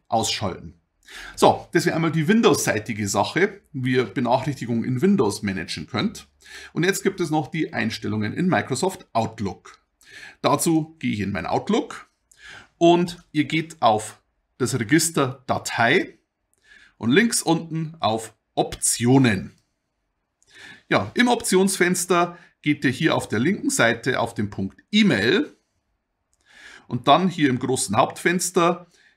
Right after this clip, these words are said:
geht ihr runter bis zum Punkt Nachrichteneingang. Und da zoome ich jetzt mal näher ran. Hier bei dem Punkt Nachrichteneingang,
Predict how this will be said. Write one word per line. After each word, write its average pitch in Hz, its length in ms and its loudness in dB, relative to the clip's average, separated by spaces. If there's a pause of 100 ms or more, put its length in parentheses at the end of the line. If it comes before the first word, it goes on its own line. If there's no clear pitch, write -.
(180)
geht 147 340 -2
ihr 120 500 2
runter 190 640 0 (240)
bis 151 240 2
zum 131 220 0
Punkt - 400 -4 (240)
Nachrichteneingang. 123 1600 0 (960)
Und 101 140 -8
da 117 160 2
zoome 143 220 -2
ich - 80 -4
jetzt 127 180 -2
mal 107 140 0
näher 98 180 -2
ran. 196 380 2 (120)
Hier 143 220 2
bei 143 80 2
dem 117 140 -2
Punkt 131 260 -6
Nachrichteneingang, 151 1160 0